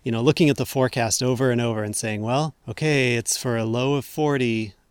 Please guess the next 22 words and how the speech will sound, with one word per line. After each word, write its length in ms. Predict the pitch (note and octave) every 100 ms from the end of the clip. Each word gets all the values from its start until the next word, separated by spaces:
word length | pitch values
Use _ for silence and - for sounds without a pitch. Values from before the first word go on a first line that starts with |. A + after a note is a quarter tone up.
| -
Oh, 220 | D#3 E3
never 240 | D#3 D#3 D3+
mind, 260 | D3 C3+
a 40 | B2
low 180 | B2+
of 120 | C3+ -
thirty-eight. 840 | C#3 C#3 C3+ C3 A#2+ - - -
Oh, 220 | D3 D#3
wait, 320 | D3+ D#3+ C3 - - - _
no, 140 | C#3
it's 100 | C#3+
gonna 160 | - D#3+
be 100 | D#3+
a 60 | C#3+
low 200 | C#3+ C#3+
of 100 | -
thirty-six. 960 | C#3+ C3+ B2+ - - D3 A2 - -
Is 120 | B2 A2
that 160 | C3
gonna 140 | C#3+ B2+
be 180 | D3
okay? 560 | C#3 - C#3+ C#3+ D#3+